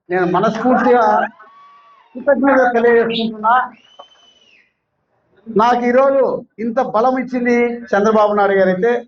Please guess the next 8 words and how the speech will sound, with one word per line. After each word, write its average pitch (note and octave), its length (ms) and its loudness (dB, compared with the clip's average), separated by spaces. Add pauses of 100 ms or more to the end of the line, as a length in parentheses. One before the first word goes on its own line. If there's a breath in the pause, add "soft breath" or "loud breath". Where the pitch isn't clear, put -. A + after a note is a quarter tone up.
(440)
ఆ F#3 60 4 (120)
బలానికి A3 520 0
సపోర్ట్ B3 400 0
ఇచ్చినటువంటి A3+ 540 -2
మన G3 180 0
మైదుకూరు G#3 560 -2
నియోజకవర్గ G3 540 -6
ప్రజలు, D#3+ 300 0